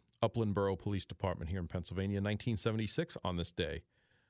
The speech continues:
was shot and killed in a tavern at the intersection of Fifteenth Street and Shawn Terrace when he attempted to take action during a robbery while he was off duty. And Assistant Chief of Police Anthony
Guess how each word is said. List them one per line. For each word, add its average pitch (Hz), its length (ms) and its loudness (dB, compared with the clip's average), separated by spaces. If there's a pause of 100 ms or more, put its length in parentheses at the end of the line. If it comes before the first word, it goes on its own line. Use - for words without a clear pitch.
(180)
was 98 120 2
shot - 340 2
and 113 120 0
killed 123 460 2
in 104 160 2
a 95 40 2
tavern 98 480 2
at 87 100 -2
the 95 100 -4
intersection 101 520 0
of 92 60 -2
Fifteenth - 400 -2
Street - 320 -2
and - 80 -4
Shawn 107 340 2
Terrace 98 420 0
when 98 80 0
he 92 60 2
attempted 107 380 -2
to 92 100 -6
take 107 240 0
action 92 360 2
during 90 220 2
a 82 60 0
robbery 87 560 2 (380)
while 113 180 4
he 123 60 0
was 107 120 2
off 117 240 0
duty. 98 300 0 (2500)
And 87 140 -2
Assistant 147 480 0
Chief - 280 0
of 104 140 -2
Police 101 400 0 (100)
Anthony 113 520 2